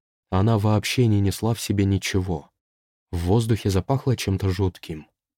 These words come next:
Не смертью даже, нет. Её тяжёлый зловонный дух и так вился над полем битвы. Этот запах Хейта почуяла впервые,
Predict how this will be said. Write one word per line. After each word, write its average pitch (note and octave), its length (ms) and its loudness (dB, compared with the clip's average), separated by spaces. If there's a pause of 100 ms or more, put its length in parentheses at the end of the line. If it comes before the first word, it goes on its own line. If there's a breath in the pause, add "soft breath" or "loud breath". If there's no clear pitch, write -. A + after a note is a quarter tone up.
(120)
Не A#2+ 140 4
смертью G#2 560 2
даже, F#2+ 280 2
нет. F#2+ 480 -4 (280)
Её G2 320 4
тяжёлый A#2+ 420 2
зловонный G2+ 540 2
дух F#2+ 400 -2 (160)
и G2 120 2
так C#3 300 -2
вился A#2+ 320 0
над G#2 200 0
полем F#2+ 340 2
битвы. F#2+ 460 -4 (640)
Этот F#2+ 300 2
запах A#2+ 340 2
Хейта A#2 320 2
почуяла G#2+ 520 2
впервые, F#2+ 720 0